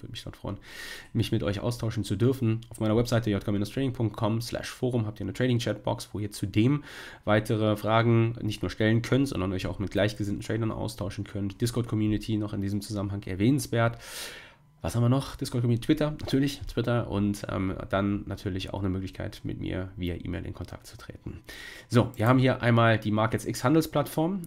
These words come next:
auf die gehen wir gleich ein. Ich räume kurz mal hier im Hintergrund ein bisschen auf, guck mal hier, ob das alles gut gestreamt und übertragen wird, was eigentlich der Fall sein sollte, aber schauen wir mal eben ganz kurz.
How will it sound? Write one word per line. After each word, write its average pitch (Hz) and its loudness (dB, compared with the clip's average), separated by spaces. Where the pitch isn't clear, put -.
auf - -4
die 117 2
gehen 110 -2
wir 104 2
gleich 95 -2
ein. 135 2
Ich 113 -2
räume 113 2
kurz 117 -4
mal 107 0
hier 107 2
im 104 2
Hintergrund 104 0
ein - -6
bisschen 92 -6
auf, - -6
guck - -14
mal 104 -6
hier, 98 -6
ob - -20
das 87 -8
alles 104 -6
gut 107 -4
gestreamt 117 -2
und 98 -6
übertragen - -4
wird, 120 -4
was - -14
eigentlich 98 -6
der 90 -8
Fall 98 -4
sein 95 -2
sollte, 113 -2
aber 107 -6
schauen - -18
wir 123 -6
mal 117 -2
eben 107 -4
ganz - -12
kurz. - -8